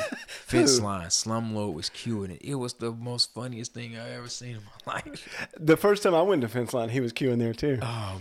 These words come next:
Speaker 2: It was
Speaker 1: man.
Speaker 2: cold and rainy, and there was, like, four of us.
Speaker 1: Nah, it was probably seventeen, eighteen of us, uh, on the basketball court the whole time. And he
Speaker 2: Yeah.
Speaker 1: was just talking,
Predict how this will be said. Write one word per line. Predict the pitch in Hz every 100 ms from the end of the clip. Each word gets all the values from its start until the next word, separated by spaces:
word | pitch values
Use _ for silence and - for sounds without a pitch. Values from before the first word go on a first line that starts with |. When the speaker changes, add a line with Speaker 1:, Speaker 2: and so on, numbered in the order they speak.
| 98
Speaker 2:
It | 104
was | 101
Speaker 1:
man. |
Speaker 2:
cold | - 156 147
and | 147
rainy, | 143
and | 135
there | 120
was, | 120
like, | 110
four | 143 131
of | 110 107
us. | - -
Speaker 1:
Nah, | 98 95 95
it | 104
was | 120 107
probably | - 110 98 92
seventeen, | - 123 113 104 110
eighteen | 110 101 117 104
of | 98
us, | 95 85
uh, | 95 87 80 - -
on | 117
the | 104
basketball | 110 104 - 95 87
court | - 95
the | 69
whole | 98 92
time. | - 80 73 82 - _ _ _ _
And | -
he | 117
Speaker 2:
Yeah. | 113
Speaker 1:
was | 127
just | 113 - -
talking, | - 120 110 - - 58